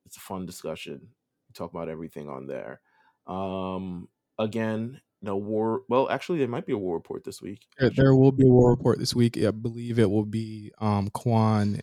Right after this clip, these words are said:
Speaker 2: and a special guest. I'm not gonna spoil it, but
Speaker 1: Yes. Yeah, yeah, yeah. So there will be a war report this week. I'm gonna say, "Get well soon to Cyrus," if he's made it this far in the podcast. Um, and yeah,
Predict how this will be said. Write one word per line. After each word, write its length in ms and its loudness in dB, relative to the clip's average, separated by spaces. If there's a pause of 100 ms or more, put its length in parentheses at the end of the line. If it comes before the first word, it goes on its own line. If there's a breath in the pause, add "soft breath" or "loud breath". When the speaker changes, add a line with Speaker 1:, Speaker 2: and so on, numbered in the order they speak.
Speaker 2:
and 400 -2
a 80 -4
special 300 -2
guest. 420 -8
I'm 60 -2
not 120 2
gonna 140 0
spoil 260 -4
it, 80 -10 (100)
but 100 -8
Speaker 1:
Yes. 180 -14 (520)
Yeah, 140 -2
yeah, 120 -2 (180)
yeah. 60 -8 (120)
So 300 -2
there 140 -2
will 120 -2
be 120 0
a 60 2
war 180 0
report 320 -4
this 180 -8
week. 240 -8
I'm 180 -16
gonna 80 -10
say, 160 -6
"Get 240 -4
well 180 -4
soon 360 -8
to 80 -4
Cyrus," 560 -6
if 100 -16
he's 160 -10
made 180 -6
it 100 -10
this 120 -12
far 220 -10
in 80 -12
the 60 -10
podcast. 520 -12 (640)
Um, 560 -8 (1900)
and 160 -6
yeah, 260 -2